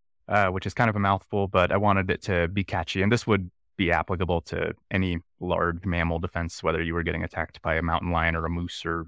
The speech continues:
something, which oftentimes, you know, people find themselves in these weird,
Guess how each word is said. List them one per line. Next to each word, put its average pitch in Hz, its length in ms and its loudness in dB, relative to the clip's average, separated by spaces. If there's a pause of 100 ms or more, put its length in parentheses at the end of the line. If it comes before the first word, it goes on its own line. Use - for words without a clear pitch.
(100)
something, 85 380 -2
which - 240 -6 (280)
oftentimes, - 760 -2 (180)
you 90 120 -2
know, 85 140 -4 (260)
people - 200 -10
find 85 220 0
themselves 87 340 0
in 95 80 2
these 92 160 0
weird, 95 300 2